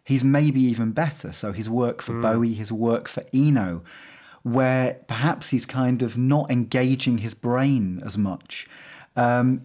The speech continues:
Speaker 1: he does remarkable things. You know, he changes the idea of what a conventional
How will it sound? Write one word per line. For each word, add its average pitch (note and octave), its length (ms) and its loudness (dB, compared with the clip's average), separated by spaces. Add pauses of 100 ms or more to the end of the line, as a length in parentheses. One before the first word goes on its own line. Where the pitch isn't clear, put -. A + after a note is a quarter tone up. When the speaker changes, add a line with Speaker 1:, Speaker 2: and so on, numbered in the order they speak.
Speaker 1:
he C3+ 200 -2
does B2 340 0
remarkable C3 520 2
things. C3 440 -2
You A#2 60 -2
know, G#2 40 -4
he B2 220 -8
changes C3+ 800 2
the A#2 140 -2
idea A#2 400 2
of G#2 100 -4
what A2 140 -4
a A2 40 -4
conventional A#2+ 760 -2